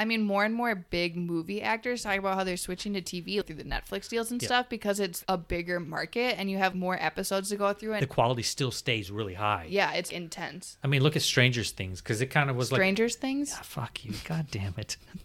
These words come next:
Speaker 2: <laughs> It's kinda like the model, the first
Speaker 1: I don't
Speaker 2: one to
Speaker 1: think Stranger Things is the model.
Speaker 2: Yeah,
Speaker 1: I
Speaker 2: but
Speaker 1: think
Speaker 2: it's
Speaker 1: Game of Thrones is the first big one. I'm
Speaker 2: Is
Speaker 1: talking about Game of Thrones with that next epic level.
Speaker 2: Stranger Things was the first one everybody went nuts over.
Speaker 1: No,
Speaker 2: And
Speaker 1: there was
Speaker 2: Jesus
Speaker 1: stuff
Speaker 2: Christ,
Speaker 1: before
Speaker 2: you don't
Speaker 1: then.
Speaker 2: know shit.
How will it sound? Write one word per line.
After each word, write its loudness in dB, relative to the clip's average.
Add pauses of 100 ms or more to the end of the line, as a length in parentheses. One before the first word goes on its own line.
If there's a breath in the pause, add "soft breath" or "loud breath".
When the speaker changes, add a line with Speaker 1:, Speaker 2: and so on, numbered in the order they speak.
Speaker 2:
<laughs> 10 (800 loud breath)
It's -2
kinda 2
like 4
the 4
model, 4 (140)
the -6
first 0
Speaker 1:
I -4
don't 4
Speaker 2:
one 2
to 0
Speaker 1:
think -4
Stranger -6
Things -10
is -10
the -4
model. -2
Speaker 2:
Yeah, 12
Speaker 1:
I 12
Speaker 2:
but 10
Speaker 1:
think 10
Speaker 2:
it's 6
Speaker 1:
Game 6
of -2
Thrones -4
is -12
the -12
first -10
big -8
one. -14
I'm 2
Speaker 2:
Is 0
Speaker 1:
talking 2
about 2
Game 2
of -6
Thrones 0
with 2
that -8
next -2
epic -8
level. -14
Speaker 2:
Stranger 2
Things 0
was 2
the 0
first 2
one 4
everybody 10
went 0
nuts 2
over. -2
Speaker 1:
No, 2
Speaker 2:
And 4
Speaker 1:
there 4
was 6
Speaker 2:
Jesus 4
Speaker 1:
stuff 4
Speaker 2:
Christ, 4
Speaker 1:
before 0
Speaker 2:
you -2
don't -2
Speaker 1:
then. -2
Speaker 2:
know -4
shit. -6